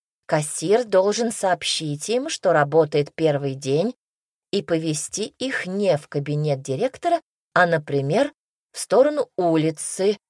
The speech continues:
или туалета, и тем самым увеличить временной промежуток, а остальные сотрудники не должны убегать из магазина». «Ага, а следующая остановка будет морг»,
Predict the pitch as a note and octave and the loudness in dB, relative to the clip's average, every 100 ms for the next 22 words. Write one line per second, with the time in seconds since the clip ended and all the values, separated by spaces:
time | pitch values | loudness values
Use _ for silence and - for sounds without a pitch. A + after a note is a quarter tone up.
0 | _ _ D#3+ C4+ D4+ F#4 B3+ C#3+ C#3 D3+ | _ _ 0 0 2 4 6 4 2 0
1 | D#3 - _ _ _ _ A3 - E3+ D3+ | -2 -6 _ _ _ _ -2 2 0 0
2 | C#4+ E4 D#4+ - _ _ B3 B3 F#3+ F#3+ | -4 -2 -4 -6 _ _ 2 2 0 -2
3 | C#4 D4+ C#4+ F#3+ G3 F#3+ F3+ E3 D3+ C#3+ | -4 -4 -6 -2 0 0 -2 -2 -2 -2
4 | C#3 C3+ B2+ B2 A#2+ A#3 C#4+ - _ _ | -4 -4 -6 -8 -2 -2 -2 -6 _ _
5 | _ _ _ _ - C#3+ C3 - A#2+ B2 | _ _ _ _ -4 -2 -2 -6 -8 -4
6 | C#3 D4+ D4 - D3+ D#3 C#3 C#3+ C#3+ C#3 | -2 -2 -2 -2 -4 -4 -4 -4 -4 -4
7 | C3+ C#3+ F3+ B3 F3 D3 E3+ C4+ - A#3 | -2 2 2 2 0 -2 -2 -2 -4 -6
8 | B3 C4+ E3 C#3+ C3+ - D3 D3 C#3+ C#3 | -6 -4 -2 -2 -2 -6 -6 -4 -4 -2
9 | C#3 - C#3 C#3 C#3+ _ _ _ _ _ | -4 -6 -8 -10 -16 _ _ _ _ _
10 | _ _ - D#3 D3 F3 B3 B3+ _ _ | _ _ 0 0 4 4 4 0 _ _
11 | _ E3 F#3+ D#4+ G#4+ A#3 C#3+ C3 C3 C3+ | _ 0 0 0 0 0 0 0 0 -2
12 | C#3 B2+ - G#3+ F#4 F#4+ - C4 G#3+ C#3 | -2 -2 -4 -2 0 0 -2 2 2 2
13 | - - | -6 -20